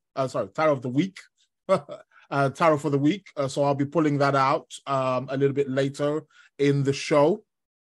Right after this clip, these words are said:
And, um, yeah, just looking at various topic, esoteric topics, um, psychology, philosophy, roping it all in. This is the kind of platform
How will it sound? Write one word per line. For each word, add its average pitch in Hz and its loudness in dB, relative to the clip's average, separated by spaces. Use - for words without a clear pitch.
And, 147 0
um, 143 0
yeah, 196 2
just - -6
looking 185 0
at 170 0
various 170 2
topic, 160 -4
esoteric 165 -4
topics, 160 -6
um, 127 0
psychology, 165 -2
philosophy, 160 -2
roping 202 4
it 196 0
all 180 2
in. 156 -2
This 143 -8
is 170 0
the 160 -8
kind 156 -4
of 143 -8
platform 143 0